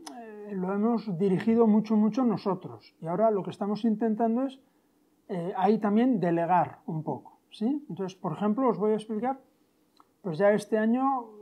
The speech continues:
algunas cosas que ya hemos empezado a conseguir. Por ejemplo, nosotros en el pasado, primero se encont-, primero identificábamos el cultivo, la técnica que queremos hacer, ¿sí? Bueno, pues queremos hacer en <clears throat>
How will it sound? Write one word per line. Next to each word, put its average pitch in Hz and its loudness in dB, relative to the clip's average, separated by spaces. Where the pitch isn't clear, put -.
algunas 214 2
cosas 233 -4
que 196 -2
ya 202 0
hemos 196 -6
empezado 202 -4
a 185 -4
conseguir. 147 -8
Por 156 -8
ejemplo, 185 0
nosotros 214 -4
en 226 -2
el 214 -4
pasado, 254 -8
primero 220 2
se 214 -4
encont-, 175 -6
primero 247 0
identificábamos 208 0
el 185 0
cultivo, 247 4
la 175 4
técnica 175 0
que 156 -8
queremos 156 -6
hacer, 131 -14
¿sí? 254 -4
Bueno, 170 -8
pues 127 -18
queremos 226 -6
hacer 269 -6
en 160 -6
<clears throat> 170 2